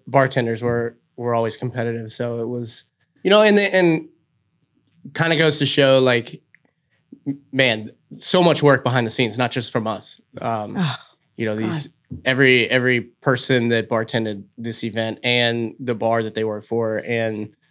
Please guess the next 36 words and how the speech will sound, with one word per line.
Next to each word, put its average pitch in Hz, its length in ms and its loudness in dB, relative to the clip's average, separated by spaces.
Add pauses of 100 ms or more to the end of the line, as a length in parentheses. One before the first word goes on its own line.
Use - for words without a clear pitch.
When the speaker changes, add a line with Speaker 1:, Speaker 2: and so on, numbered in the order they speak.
(240)
Speaker 1:
you 120 80 -6
know, 104 120 0
the 98 100 -4
reps 113 320 0
that 120 80 0
were 110 80 -2
there 110 180 -2
with 107 140 -6
them, 113 160 -6
they 120 100 0
all 143 220 4
put 131 240 -4
so 131 160 0
much 120 160 -2
work 120 220 -2
in 113 120 -2
behind 107 360 -6
the 98 40 -10
scenes. 104 640 -8
Speaker 2:
Yeah, 226 180 4
Speaker 1:
So 202 80 4
Speaker 2:
they 277 100 8
didn't 359 260 4
just 196 300 2
make 175 200 4
a, 160 100 0 (180)
a 170 40 0
mart-, 147 440 0
like, 170 120 -4
a 165 80 -4
gin 160 300 0
martini 143 600 -2
or 151 260 -4
a 151 140 -2
Tom 151 320 0
Collins. 143 560 -4